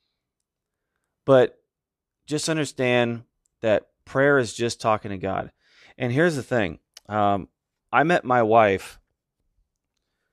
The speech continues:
through means of, uh, internet dating site. Okay. It was a Christian internet dating site.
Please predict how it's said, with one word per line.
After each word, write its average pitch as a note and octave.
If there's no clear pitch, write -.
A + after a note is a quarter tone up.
through B2
means B2
of, G#2
uh, F#2+
internet A2+
dating F#2+
site. F#2
Okay. G2+
It -
was F#2+
a F#2
Christian A2
internet G2
dating G2
site. G2+